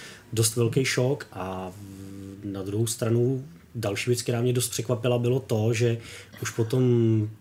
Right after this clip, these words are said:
po té první části toho osobního marketingu, eh, jsem začal spoustu věcí na sobě měnit.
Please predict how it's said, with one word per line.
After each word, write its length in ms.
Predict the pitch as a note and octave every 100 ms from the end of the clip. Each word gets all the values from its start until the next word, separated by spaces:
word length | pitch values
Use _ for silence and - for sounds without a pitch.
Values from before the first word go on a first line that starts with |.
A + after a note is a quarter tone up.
| -
po 100 | -
té 120 | A2+
první 300 | A2 F#2+ C3
části 440 | C#3+ A2 - A#2 F#2 - - - - -
toho 340 | F#2 F#2 F2 E2+ - - - - - - -
osobního 400 | - G#2+ A2 A#2+
marketingu, 1000 | A2+ A#2 A2+ A2+ A2 A2+ A2+ A#2 A#2+ B2+
eh, 920 | - G#2+ G2+ G#2 G#2 G#2 G#2 G#2+ G#2+ G#2
jsem 340 | - G#2+ A2
začal 520 | G2+ - B2+ B2+ C3 -
spoustu 500 | - - G2+ - C3+
věcí 600 | A#2+ A2 C3+ C3+ C3 A2 - _
na 60 | G#2
sobě 300 | - A#2+ C#3+
měnit. 540 | C3 A2 G2+ F2+ G#2+